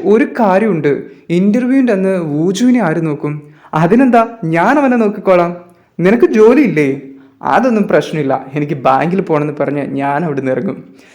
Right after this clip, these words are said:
"നീയാണ് ബെസ്റ്റ്" എന്ന് പറഞ്ഞ് അവൾ തിരിഞ്ഞ് ഊജൂന്ന് വിളിക്കും. അവൻ അവളുടെ മേത്തേക്ക് വെള്ളം തെറിപ്പിക്കും.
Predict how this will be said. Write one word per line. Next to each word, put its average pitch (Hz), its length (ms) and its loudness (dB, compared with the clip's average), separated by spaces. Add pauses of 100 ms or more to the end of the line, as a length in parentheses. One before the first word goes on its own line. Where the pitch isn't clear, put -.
(160)
"നീയാണ് 196 460 -2
ബെസ്റ്റ്" 170 580 0
എന്ന് 214 200 2
പറഞ്ഞ് 156 300 -2
അവൾ 156 220 -2 (120)
തിരിഞ്ഞ് 160 360 -4 (300)
ഊജൂന്ന് 233 760 0
വിളിക്കും. 165 420 -2 (260)
അവൻ 247 220 4
അവളുടെ 208 200 2
മേത്തേക്ക് 180 580 0
വെള്ളം 160 320 0
തെറിപ്പിക്കും. 143 520 -4